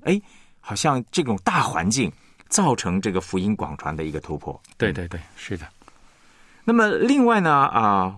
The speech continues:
Speaker 1: 我想我们来看看这个，啊，教会啊，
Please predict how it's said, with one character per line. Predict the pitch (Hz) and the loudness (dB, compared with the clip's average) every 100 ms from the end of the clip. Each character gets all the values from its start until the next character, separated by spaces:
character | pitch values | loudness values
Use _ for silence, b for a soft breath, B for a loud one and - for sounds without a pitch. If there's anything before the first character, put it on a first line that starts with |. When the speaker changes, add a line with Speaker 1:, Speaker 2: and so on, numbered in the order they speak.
| 113 | -8
Speaker 1:
我 | - | -2
想 | 160 135 | 0 2
我 | 92 | 2
们 | 85 98 107 | 2 2 2
来 | 98 | 0
看 | 104 151 | 0 -2
看 | 117 120 90 85 | 0 0 0 0
这 | 113 | -2
个， | 90 87 80 - - _ _ - | 0 -2 -2 -12 -20 _ _ -14
啊， | 85 82 85 - - | -8 -6 -8 -16 -14
教 | - 233 175 107 | -2 2 2 2
会 | - 117 | 0 0
啊， | 69 | 0